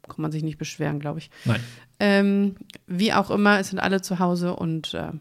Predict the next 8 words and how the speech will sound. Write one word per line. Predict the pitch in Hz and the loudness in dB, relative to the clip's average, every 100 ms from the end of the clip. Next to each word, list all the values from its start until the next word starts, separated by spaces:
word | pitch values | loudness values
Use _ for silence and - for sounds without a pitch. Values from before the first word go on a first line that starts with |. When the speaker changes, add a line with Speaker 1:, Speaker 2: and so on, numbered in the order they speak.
| _ | _
Speaker 1:
deshalb, | - 233 370 - | -10 -6 -6 -6
vielleicht | - 233 | -6 0
machen | 254 247 | 2 2
deshalb | 233 262 359 - | -2 -4 -6 -6
so | 196 | -8
viele | - 226 214 | -4 -2 -2
Podcasts | - 208 - 190 - | -4 -8 -10 -12 -6
Sommerpause. | 233 220 165 165 156 165 | -2 -2 -2 -6 -8 -10